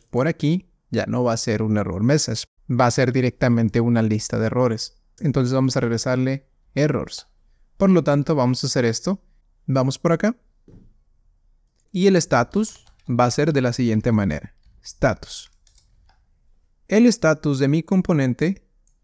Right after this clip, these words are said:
Vamos a ver. Actualizamos. Y si te fijas, aquí viene errors. Y viene un arreglo de errores. Viene cada uno de los errores que está marcando mi formulario. Entonces, nosotros vamos a colocarle directamente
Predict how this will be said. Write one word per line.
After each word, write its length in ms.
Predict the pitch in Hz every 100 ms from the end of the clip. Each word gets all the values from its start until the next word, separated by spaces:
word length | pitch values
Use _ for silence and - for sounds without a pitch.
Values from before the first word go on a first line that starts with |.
| _ _ _ _ _ _ _ _ _ _
Vamos 300 | - - -
a 60 | 127
ver. 340 | 156 175 _ _ _ _ _ _ _ _ _
Actualizamos. 720 | 117 117 120 160 175 185 - - _ _
Y 80 | 127
si 100 | 127
te 140 | 143
fijas, 380 | 131 143 160 - _ -
aquí 240 | 139 135
viene 280 | 127 131 -
errors. 520 | 156 160 123 - - _
Y 120 | - 120
viene 360 | 120 131 135 -
un 160 | 143
arreglo 480 | 143 123 113 117 117
de 80 | 120
errores. 480 | 147 170 - - _ _ _
Viene 280 | - 135 135
cada 300 | - 156 160
uno 260 | 139 139 151
de 80 | 131
los 200 | 113 113
errores 300 | 120 131 -
que 100 | 117
está 220 | - 131
marcando 720 | 131 131 120 117 120 123 - _ _
mi 200 | 127 120
formulario. 640 | - 117 120 123 117 110 - _ _
Entonces, 580 | - 120 110 - - - _ _ _ _
nosotros 520 | 160 185 220 196 190 -
vamos 300 | 135 139 139
a 60 |
colocarle 560 | 123 117 - 127 131 127
directamente 960 | 117 117 - 123 120 117 127 123 143